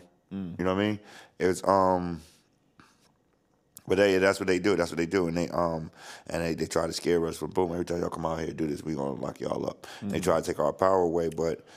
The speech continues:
Speaker 1: Oh, oh, did you, um, what was it? The chief, your, your, <laughs> your favorite, uh,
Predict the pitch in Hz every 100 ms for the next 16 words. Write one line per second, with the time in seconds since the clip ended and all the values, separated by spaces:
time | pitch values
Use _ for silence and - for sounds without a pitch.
0 | - - _ _ _ - - 117 92 90
1 | 90 101 127 139 113 98 87 117 139 _
2 | _ _ - - - 50 - - - _
3 | _ _ _ _ _ _ _ _ _ _
4 | _ - - 117 - 98 92 - 92 -
5 | - - - - 90 87 87 87 87 -
6 | _ - 69 65